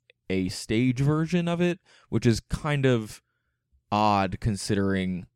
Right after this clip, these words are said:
how prevalent those are and how shortly after the book existed, they started to exist.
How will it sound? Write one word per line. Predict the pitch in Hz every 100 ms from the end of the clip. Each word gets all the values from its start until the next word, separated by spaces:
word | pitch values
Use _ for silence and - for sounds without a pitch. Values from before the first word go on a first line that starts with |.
| _ -
how | - - 98 101 104
prevalent | - 110 98 95 98 -
those | 120 117 117
are | 120 120 117 120 - _ _ - - _
and | 101 98 95 92 - -
how | - 110 98 95 95 - _ _
shortly | - - - 113 107 110 107
after | 98 101 - 101
the | 95
book | 101 107 -
existed, | 104 104 107 - 107 101 -
they | 92 98
started | - 107 107 104
to | 107
exist. | 104 101 107 104 - -